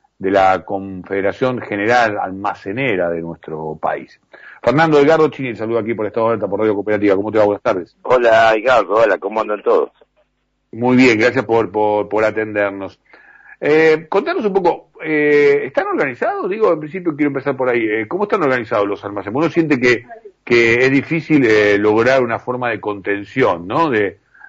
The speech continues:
Speaker 1: de representarlo de, a través de una, de una organización, de, de una, de una entidad gremial, en algún sentido,
Speaker 2: Bueno,
Speaker 1: ¿no?
Speaker 2: la, la, la federación, Edgardo, tiene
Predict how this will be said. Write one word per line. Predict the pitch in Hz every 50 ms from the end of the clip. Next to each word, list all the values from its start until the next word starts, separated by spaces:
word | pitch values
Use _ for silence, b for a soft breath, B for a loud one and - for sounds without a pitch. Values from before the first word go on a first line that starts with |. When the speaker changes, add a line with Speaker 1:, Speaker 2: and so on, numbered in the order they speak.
| B -
Speaker 1:
de | 107 101
representarlo | 104 104 92 104 95 - 113 110 104 139 139 139 127 120 117 110 104 104 101 98 98 98
de, | 95 104 104 104 104 104 101 101 98 98 98 98 95 95
a | 98 92
través | - 104 107 117 120
de | 123
una, | 117 113 110 107 98 - _ _ _ _ _ _
de | -
una | 113 120 120
organización, | 117 110 107 104 104 92 - 104 101 - - 202 196 156 113 101 98
de, | 101 101
de | 101 98 98 110
una, | 113 113 110 104 98 95 95 92
de | 92 92 98 110
una | 117 120 120 113 110 107 104 101 98 95 90 - b b b
entidad | 113 117 117 110 117 120 131 147 139
gremial, | 131 123 117 127 165 226 254 196 123 101 92 90 90
en | 92 92 92
algún | 95 95 98 98
sentido, | - - 101 98 90 95 95
Speaker 2:
Bueno, | - 156 135 95
Speaker 1:
¿no? | 92 208 277
Speaker 2:
la, | 254 202 - _ _ -
la, | 104 110 - - - _ _ _ _ -
la | 120 113 -
federación, | - 120 120 120 120 - - - - 165 - - 127 98 98
Edgardo, | 120 151 165 160 160 139
tiene | 120 - 101 98 95 92 85